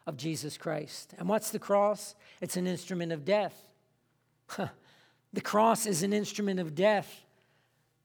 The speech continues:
The Apostle Paul said in Second Corinthians eleven and fourteen, "A Christianity without a cross is not a Christianity at all." And I know that there is a gospel that is being preached today. "Oh, come to Jesus,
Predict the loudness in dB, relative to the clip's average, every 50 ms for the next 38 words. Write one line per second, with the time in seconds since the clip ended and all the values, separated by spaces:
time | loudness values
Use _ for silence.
0 | _ _ _ _ _ _ _ _ _ _ _ _ _ _ _ _ _ _ _ _
1 | _ _ _ _ -4 -2 -2 0 2 2 2 2 2 0 -4 0 4 4 4 4
2 | 4 2 2 2 2 2 0 -2 -4 -6 -10 -14 -12 -2 2 4 4 4 4 0
3 | -4 0 0 0 0 0 -2 -2 0 0 0 2 4 4 4 4 2 -2 -4 -4
4 | -2 -2 -2 -2 0 0 -2 -2 -2 -2 -6 -10 -10 -6 -4 -4 -4 0 2 2
5 | 2 2 2 0 2 2 4 4 4 4 4 2 2 0 0 0 0 2 2 2
6 | 2 2 0 -2 0 2 4 4 4 4 2 -2 -4 -4 -4 -4 -2 -2 0 0
7 | 0 0 -2 -2 -4 -6 -6 -6 -6 -6 -6 -6 -6 -4 -4 -2 -2 0 0 -2
8 | -2 -2 -2 -2 -2 -2 -4 -10 -10 -6 -2 0 4 6 6 6 6 6 4 2
9 | 2 2 4 4 4 4 4 2 4 2 2 2 4 2 2 2 0 -2 -2 0
10 | 0 0 0 -2 -2 -2 0 0 0 -2 -4 -4 -2 0 0 0 0 -6 -14 -8
11 | -2 0 2 2 2 2 4 4 4 4 2 -4 -2 0 0 0 -2 -2 2 4
12 | 6 6 6 6 2 -2 4 6 6 6 6 4 2 0 2 2 2 0 -2 -2
13 | 0 0 2 4 4 4 4 4 2 2 2 2 -2 -2 -2 -4 -6